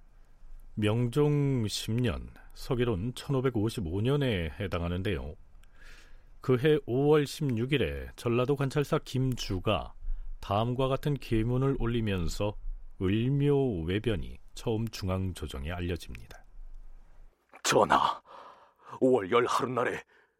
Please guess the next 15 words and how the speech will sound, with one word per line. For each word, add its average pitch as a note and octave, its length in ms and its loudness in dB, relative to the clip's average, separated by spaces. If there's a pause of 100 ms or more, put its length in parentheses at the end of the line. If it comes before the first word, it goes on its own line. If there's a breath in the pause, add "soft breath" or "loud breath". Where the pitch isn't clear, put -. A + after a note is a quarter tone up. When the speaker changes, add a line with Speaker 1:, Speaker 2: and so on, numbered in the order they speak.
(140 soft breath)
Speaker 2:
외선 D3+ 320 2
칠십여 E3+ 400 -4
척이 D3+ 300 -2 (120 loud breath)
단량포구 F3+ 580 2
밖에 F#3+ 260 2
와서 F3 180 4
정박하다가 F3+ 720 2 (760 soft breath)
이진포와 F3 540 2
단량포에서 D#3 720 0 (460 loud breath)
동쪽과 - 460 -6
서쪽으로 C#3+ 500 0
나누어 C#3+ 320 -2 (240 loud breath)
육지로 B3 340 2
상륙한 G3+ 460 2
다음 E3+ 320 4